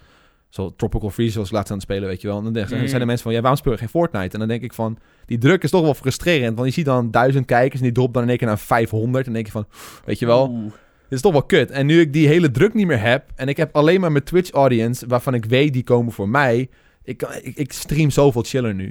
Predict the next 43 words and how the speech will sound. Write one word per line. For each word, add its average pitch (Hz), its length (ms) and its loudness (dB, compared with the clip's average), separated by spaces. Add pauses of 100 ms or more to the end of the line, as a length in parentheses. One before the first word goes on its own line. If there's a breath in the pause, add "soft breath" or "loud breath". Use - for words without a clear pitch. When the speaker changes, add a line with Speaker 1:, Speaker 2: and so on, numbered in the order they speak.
(100)
Speaker 2:
Het - 160 -18
voelt 226 160 -4
ook 202 80 0
een 185 80 -6
beetje 180 220 -2
alsof 175 160 -4
je 165 40 -6
het 170 100 -6
dan 147 120 -4
apart 147 260 -2
hebt. 101 160 -8
Zeg 123 80 -8
maar, 117 100 -6
dit 156 80 -4
is 196 80 -8
mijn 220 120 -4
YouTube, 175 460 -4
hier 143 140 -2
doe 170 120 -2
ik 156 60 -10
dit 117 100 0
Speaker 1:
Ja. 151 160 4
Speaker 2:
ding. 147 180 -2
En 135 100 -8
hier 143 140 0
op 160 60 -2
mijn 151 120 -6
Twitch, - 340 -2
dit - 220 -8
is 139 60 -12
mijn 135 140 -2
eigen 143 200 -2
plekje. 127 300 -4
Hier 127 160 -4
doe 135 100 -4
ik 120 60 -10
gewoon 131 180 -4
lekker 120 400 -6
hele 120 200 -4
andere 113 300 -6
dingen. 101 260 -12
Ja. 117 100 -4
Speaker 1:
Ja, 131 240 0